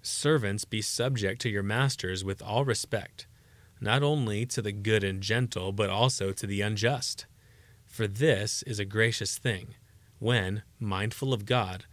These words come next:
one endures sorrows while suffering unjustly. For what credit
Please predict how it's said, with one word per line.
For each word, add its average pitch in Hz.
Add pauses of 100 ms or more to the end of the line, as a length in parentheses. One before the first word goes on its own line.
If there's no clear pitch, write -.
(260)
one 107
endures 127
sorrows 101
while 101
suffering 98
unjustly. 98 (880)
For 113
what 123
credit 117